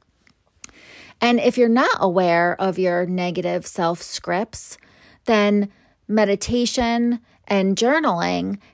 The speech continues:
can help increase the awareness of your inner critic. Be around people who accept you for who you are. So if a perfectionist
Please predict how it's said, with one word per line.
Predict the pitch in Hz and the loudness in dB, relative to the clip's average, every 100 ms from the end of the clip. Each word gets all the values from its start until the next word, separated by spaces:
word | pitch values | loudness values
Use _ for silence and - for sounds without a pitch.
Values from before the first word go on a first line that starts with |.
| _ | _
can | - 220 202 | -4 0 2
help | 202 - - 247 208 180 - | 0 -4 0 4 4 2 -4
increase | 214 220 - 220 208 - | -2 -2 0 0 0 0
the | 214 | 0
awareness | 208 180 175 180 180 180 - - - | 0 0 -2 -4 -6 -6 -8 -8 -2
of | 180 175 | -2 -2
your | 170 165 - | -2 -2 -4
inner | 180 165 165 | -4 -2 -4
critic. | - - - 62 - - - - - _ _ _ _ _ _ _ _ - - - - - | -8 -12 -10 -10 -12 -18 -20 -20 -20 _ _ _ _ _ _ _ _ -20 -20 -20 -14 -2
Be | 294 | 4
around | 320 262 240 240 226 220 | 4 4 2 0 -2 -6
people | - 247 233 214 208 208 | -4 -2 0 2 4 2
who | - 196 196 185 190 | 0 4 6 4 2
accept | 185 - - 175 - 185 | -6 -6 -4 -4 -4 -4
you | 180 | -4
for | - 175 | -4 -10
who | - 180 | -4 -2
you | 175 160 | -2 -4
are. | 160 156 76 92 190 _ - - - - | -6 -8 -10 -12 -16 _ -20 -20 -20 -12
So | - 262 247 240 - _ _ | 0 4 4 4 0 _ _
if | 240 240 - - | 4 4 2 -8
a | 226 | -8
perfectionist | - 240 - 269 - - 233 208 202 208 - | -4 -8 -4 -4 -4 -6 -4 -2 -4 -8 -12